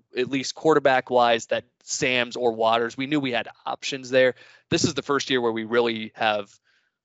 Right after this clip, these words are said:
no major lean in terms of who's gonna win that battle. We have Joe Huebner in there. We have Jesse Ertz. He was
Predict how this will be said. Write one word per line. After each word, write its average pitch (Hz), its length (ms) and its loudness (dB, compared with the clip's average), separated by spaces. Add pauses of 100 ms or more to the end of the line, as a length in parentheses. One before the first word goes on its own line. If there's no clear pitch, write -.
(160)
no 120 600 2
major 113 400 -6
lean 110 340 -4
in 107 80 -8
terms 110 280 -10
of 104 100 -18
who's 120 260 -8
gonna 110 160 -4
win 107 200 -6
that 107 200 -6
battle. 107 320 0
We 104 120 -8
have 101 340 0 (180)
Joe 101 260 -8
Huebner 135 800 0 (140)
in 123 240 -8
there. 117 240 2
We 110 180 -6
have 107 220 -4
Jesse 117 340 -6
Ertz. 117 420 0
He 120 280 -8
was 110 260 -6